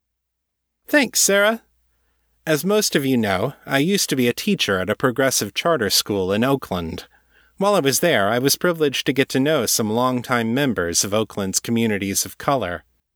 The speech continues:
It was from them that I learned about the deep history of the gangs in California and how they had started as community defense organizations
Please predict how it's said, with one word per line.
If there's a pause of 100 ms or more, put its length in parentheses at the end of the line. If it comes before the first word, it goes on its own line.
(220)
It
was
from
them
that
I
learned
about
the
deep
history
of
the
gangs
in
California (200)
and
how
they
had
started
as
community
defense
organizations